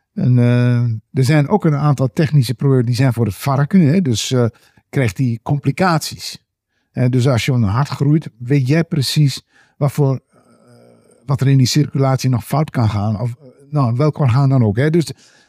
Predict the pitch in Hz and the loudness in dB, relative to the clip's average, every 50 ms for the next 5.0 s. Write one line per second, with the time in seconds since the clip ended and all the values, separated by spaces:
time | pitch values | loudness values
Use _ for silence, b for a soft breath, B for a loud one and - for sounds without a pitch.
0 | b b - 175 208 208 185 190 180 175 151 165 151 160 147 - - - 175 170 | b b 0 2 2 4 4 4 2 4 2 2 2 2 0 0 2 2 4 4
1 | 151 - 165 - - 156 156 147 - 170 156 156 147 139 127 120 131 113 90 - | 4 2 -2 -4 -2 0 0 0 0 0 0 0 2 2 2 2 2 0 0 -4
2 | - - 113 127 151 139 143 139 127 143 147 - 90 107 147 214 233 233 208 175 | -6 -4 -2 0 0 2 2 2 2 2 2 2 2 2 4 4 4 4 4 2
3 | 165 147 139 156 196 190 175 156 135 165 160 - - 147 123 135 147 147 139 139 | 0 -2 0 0 0 2 2 0 0 -4 -6 -6 -4 -2 0 2 2 2 2 2
4 | 175 170 143 117 - - 113 - - 190 170 156 - 208 190 160 147 147 135 | 2 2 0 0 -2 -6 -8 -4 0 0 0 2 2 2 2 4 2 0 -2